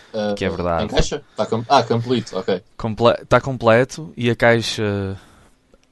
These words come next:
Speaker 2: à parte de umas pequenas dobras na parte de abrir de cima,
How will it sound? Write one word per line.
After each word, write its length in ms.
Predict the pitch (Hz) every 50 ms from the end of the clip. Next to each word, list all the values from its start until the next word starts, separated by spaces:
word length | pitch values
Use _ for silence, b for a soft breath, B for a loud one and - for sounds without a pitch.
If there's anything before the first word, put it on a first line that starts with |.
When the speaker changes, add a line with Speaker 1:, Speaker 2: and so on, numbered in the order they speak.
| _ _
Speaker 2:
à 100 | - 113
parte 460 | 101 - - 117 113 113 110 - -
de 460 | 107 98 101 107 110 113 110 110 110 107
umas 840 | 107 110 110 110 110 110 107 107 104 98 - - - - - - - - - 69 - - - _ _
pequenas 880 | - - _ - 113 110 110 110 107 104 101 98 98 95 90 - -
dobras 600 | 95 98 98 101 98 95 95 98 98 98 95 -
na 140 | - 107 98
parte 380 | - - 101 101 98 - - 101
de 160 | 95 101 104
abrir 420 | 104 98 98 98 101 101 98 90 95
de 120 | 87 -
cima, 520 | - - - 104 98 92 92 85 82 85